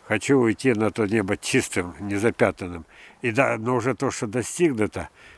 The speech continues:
не называя колоновидное, всё равно шедевр, всё равно необыкновенное.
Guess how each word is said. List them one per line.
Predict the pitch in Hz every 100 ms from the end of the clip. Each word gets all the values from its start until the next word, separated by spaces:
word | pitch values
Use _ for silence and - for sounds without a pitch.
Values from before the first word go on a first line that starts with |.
| _
не | 135 214
называя | 208 170 185 165 127
колоновидное, | 135 127 127 123 110 92 90 87
всё | - 156
равно | 190 196 139
шедевр, | - 113 107 95
всё | - - 139
равно | 180 185 147
необыкновенное. | 127 113 107 - 113 98 87 87